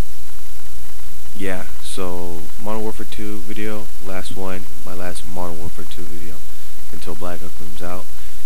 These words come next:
Capture card, you know, I'm, I got it set to go, even though I don't have my splitters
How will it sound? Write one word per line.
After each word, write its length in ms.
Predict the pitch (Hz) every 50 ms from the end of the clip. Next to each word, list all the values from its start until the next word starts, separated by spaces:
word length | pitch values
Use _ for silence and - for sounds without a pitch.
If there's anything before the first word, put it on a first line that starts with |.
| -
Capture 240 | - 101 98 - -
card, 400 | - - - 98 95 95 92 90 - - - - - - - - -
you 120 | 101 95
know, 140 | 90 87 87
I'm, 100 | 85 - - - - - -
I 100 | 92 92
got 260 | - 95 98 98 98
it 120 | 101 98
set 420 | - - - - - - - 98 -
to 120 | - -
go, 340 | - - 95 95 95 95 95 - - - - -
even 240 | 90 - 92 90
though 240 | 90 90 87 87 85 - - - - -
I 80 | - 90
don't 160 | 87 90 87
have 140 | 90 90 85
my 100 | 87 90
splitters 560 | - - - - 110 110 117 117 117 - -